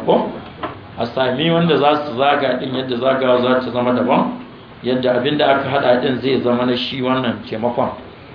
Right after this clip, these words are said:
Ina masu zagawa? Ina so in gansu. To,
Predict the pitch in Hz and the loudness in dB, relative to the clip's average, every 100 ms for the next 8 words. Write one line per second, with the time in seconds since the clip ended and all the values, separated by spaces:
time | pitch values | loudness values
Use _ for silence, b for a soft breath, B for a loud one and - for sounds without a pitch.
0 | - - 127 180 170 135 - 156 151 135 | -16 -8 -2 0 2 0 -2 -2 0 0
1 | 123 139 135 - 123 107 120 120 - - | -2 -4 -6 -4 -8 -6 -6 -6 -10 -14
2 | - - - 151 151 - - - - - | -18 -18 -18 -16 -16 -18 -20 -16 -16 -6
3 | 135 110 | 0 0